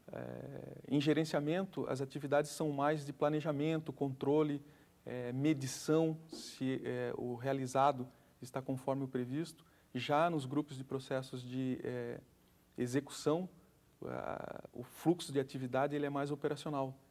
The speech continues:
destinado pra, especificamente pro produto que tem que ser produzido, como ser produzido, eh, aonde que ele vai entregar, pra quem que ele vai entregar.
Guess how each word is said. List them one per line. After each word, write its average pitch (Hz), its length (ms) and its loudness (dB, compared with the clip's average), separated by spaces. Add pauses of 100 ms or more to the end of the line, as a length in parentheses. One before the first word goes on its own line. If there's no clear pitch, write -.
destinado 131 680 -2
pra, 147 560 4
especificamente 143 840 -4
pro 151 160 -6
produto 151 460 0
que - 80 -20
tem 156 100 -2
que - 60 -8
ser 170 80 -4
produzido, 139 560 -2
como 151 320 2
ser 139 160 -4
produzido, 135 640 -4 (440)
eh, - 200 -8
aonde 156 440 4
que - 80 -4
ele 143 120 0
vai 135 140 0
entregar, 135 440 0
pra 135 160 -6
quem 151 220 -2
que 151 100 -8
ele 135 60 -4
vai 127 120 -4
entregar. 127 480 -4